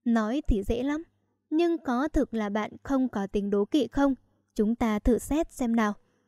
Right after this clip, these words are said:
Bạn có lần nào nói như vậy không? "Nhà ông X đẹp thật, nhưng tôi không ham, vì tôi thấy nó lộng lẫy quá." Hoặc,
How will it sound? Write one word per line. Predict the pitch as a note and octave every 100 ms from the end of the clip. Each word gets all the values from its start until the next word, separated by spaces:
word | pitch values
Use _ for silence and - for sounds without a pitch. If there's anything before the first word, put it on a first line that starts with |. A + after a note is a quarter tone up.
| _ _ _ _ _ -
Bạn | B3+ B3+ A3+
có | A3+ A#3+
lần | D4+ B3
nào | A3+ G#3
nói | G#3 G#3+
như | D4 D4
vậy | A#3+
không? | - C4+ C#4 - _ _ _ _ _
"Nhà | A3+ G#3
ông | A#3 A3+
X | B3 E4 -
đẹp | A3 G#3 -
thật, | A3+ - _ _ -
nhưng | D4 C#4+
tôi | D#4
không | - D4
ham, | C#4+ C#4 C#4+ B3+ - _ _
vì | A3+ A3+ G#3
tôi | G3+ A#3
thấy | A#3+
nó | G#3 G#3
lộng | C4 C#4
lẫy | B3+ A3+ C4
quá." | D4+ D#4 _ _ _ _ _ _
Hoặc, | A3+ G3